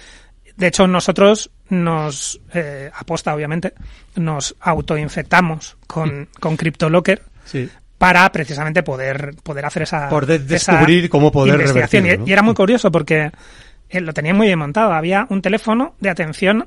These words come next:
Speaker 1: al infectado
Speaker 2: <laughs>
Speaker 1: al que podías llamar para explicarte qué era esto de Bitcoin, cómo podías comprar, etcétera, etcétera.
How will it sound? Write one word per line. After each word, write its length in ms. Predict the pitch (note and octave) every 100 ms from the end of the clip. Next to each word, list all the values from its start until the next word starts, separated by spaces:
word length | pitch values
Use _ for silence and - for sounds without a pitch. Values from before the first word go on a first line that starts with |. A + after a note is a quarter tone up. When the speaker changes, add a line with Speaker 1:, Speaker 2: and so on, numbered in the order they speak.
| -
Speaker 1:
al 280 | - F3 D#3
infectado 640 | D#3 - C#3 F#3+ F#3+ F#4 - -
Speaker 2:
<laughs> 280 | - - -
Speaker 1:
al 140 | F3+ D#3
que 100 | D3+
podías 300 | D3 F#3+ G3
llamar 400 | F3+ A3 C4+ -
para 340 | G#3 F3+ C#4+ -
explicarte 760 | E3+ - E3 - F#3 G3+ A3 D4
qué 120 | F3
era 100 | D#3+
esto 180 | D3 D#3
de 80 | C#3
Bitcoin, 320 | B2+ F#3+ G#3
cómo 200 | E3 D3
podías 240 | C#3+ C3
comprar, 440 | - A#2+ E3 G3+ E3+
etcétera, 320 | - D3 D3
etcétera. 320 | - C3